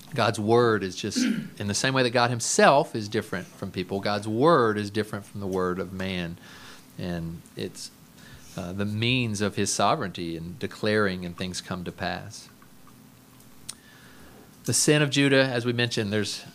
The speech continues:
I was joking with Kyla. She just a second ago, she da-, said, "Dad, what's the, what's the key chapter in Jeremiah?" I said, "fifty-three." And I was just joking 'cause there's only fifty-two. But,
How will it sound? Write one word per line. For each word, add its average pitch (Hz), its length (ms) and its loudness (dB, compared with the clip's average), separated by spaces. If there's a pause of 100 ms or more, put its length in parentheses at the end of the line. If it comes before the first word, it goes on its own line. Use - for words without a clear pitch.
(400)
I 101 80 -10
was 98 160 -6
joking 101 300 -2
with 90 100 -8
Kyla. 95 400 0
She - 160 -8
just - 240 -4
a 101 60 -6
second 98 240 -4
ago, 95 100 0
she 101 160 -4
da-, 101 200 -4
said, 101 200 -6
"Dad, 104 200 2
what's 101 200 -4
the, 104 280 0 (160)
what's 117 200 -4
the 110 80 -6
key 120 220 0
chapter 110 500 0
in 104 160 -2
Jeremiah?" 107 500 2
I 98 40 0
said, 107 200 -4
"fifty-three." 98 680 -4
And 92 120 -6
I - 380 -16
was - 80 -10
just 143 160 0
joking 98 380 0
'cause 98 120 -4
there's 101 140 -2
only 98 160 -4
fifty-two. 101 580 -2
But, 98 220 -2